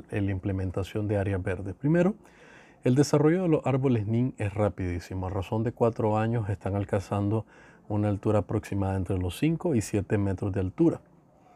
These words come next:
teniendo un follaje en copa de alrededor de un pe-, diámetro de cuatro a cuatro punto cinco metros en su contorno.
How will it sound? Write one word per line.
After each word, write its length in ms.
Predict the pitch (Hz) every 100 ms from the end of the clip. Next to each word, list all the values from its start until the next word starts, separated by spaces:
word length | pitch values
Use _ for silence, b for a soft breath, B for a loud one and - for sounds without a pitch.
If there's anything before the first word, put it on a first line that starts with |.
| b -
teniendo 480 | 113 113 110 113 117
un 160 | 113
follaje 800 | 107 113 110 107 104 - 120 127 b b b -
en 200 | 101 92
copa 420 | - 107 - 110
de 100 | 107
alrededor 480 | 92 95 95 104 104
de 100 | 104
un 400 | 104 104 - - _ -
pe-, 100 | -
diámetro 680 | 107 110 110 107 104 - 107
de 240 | 95 90 90
cuatro 600 | - 110 107 - 113 113
a 60 | 92
cuatro 380 | 107 98 104
punto 320 | - 104 101 104
cinco 340 | 107 101 104
metros 540 | 98 98 - 123 - B B B B B
en 140 | - 95
su 180 | - 98
contorno. 640 | 101 90 - 90 92 92